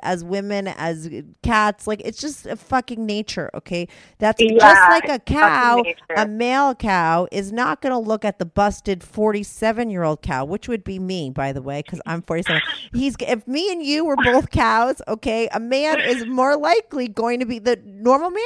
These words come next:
Speaker 1: is gonna be more attracted to you at twenty-three because you can
Speaker 2: <laughs>
Speaker 1: procreate and I can't, okay?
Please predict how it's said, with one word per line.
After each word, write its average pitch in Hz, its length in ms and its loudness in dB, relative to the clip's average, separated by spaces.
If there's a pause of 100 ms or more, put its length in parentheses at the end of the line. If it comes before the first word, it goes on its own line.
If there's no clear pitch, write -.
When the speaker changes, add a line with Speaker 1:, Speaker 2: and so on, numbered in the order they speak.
Speaker 1:
is 330 100 -6
gonna 285 160 -6
be 285 80 -6
more 285 260 0
attracted 427 540 -2
to - 120 -10
you 269 120 -2
at 269 140 2
twenty-three 254 580 -6
because 262 360 2
you 262 240 4
can 285 200 -2
Speaker 2:
<laughs> - 20 -16
Speaker 1:
procreate 202 760 -2
and 175 220 -4
I 208 300 0
can't, 190 480 -12
okay? 185 320 -8